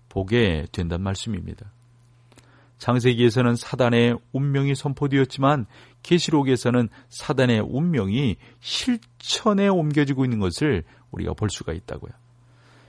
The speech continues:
창세기가 세계적일 뿐만 아니라 우주적인 관점에서 성경을 시작하고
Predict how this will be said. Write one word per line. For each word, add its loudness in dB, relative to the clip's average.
창세기가 2
세계적일 2
뿐만 -2
아니라 2
우주적인 -2
관점에서 0
성경을 2
시작하고 0